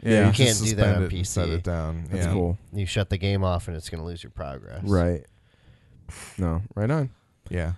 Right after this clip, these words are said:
Speaker 2: Well,
Speaker 1: There
Speaker 2: cool.
Speaker 1: are also daily challenges as well.
Speaker 2: Oh,
Speaker 1: So
Speaker 2: that's cool.
Speaker 1: I think after a certain point, you can play through,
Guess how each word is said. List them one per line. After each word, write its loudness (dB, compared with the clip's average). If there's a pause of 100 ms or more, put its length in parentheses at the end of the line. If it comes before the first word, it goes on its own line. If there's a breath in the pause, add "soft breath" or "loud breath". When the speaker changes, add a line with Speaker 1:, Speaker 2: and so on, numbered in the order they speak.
(160)
Speaker 2:
Well, 0
Speaker 1:
There 6
Speaker 2:
cool. 4
Speaker 1:
are 4
also 4
daily 0
challenges -4
as -2
well. 0
Speaker 2:
Oh, -8
Speaker 1:
So -2 (160)
Speaker 2:
that's 2
cool. 4
Speaker 1:
I 8
think 0
after 0
a 0
certain -4
point, -2
you -4
can -2
play 0
through, 2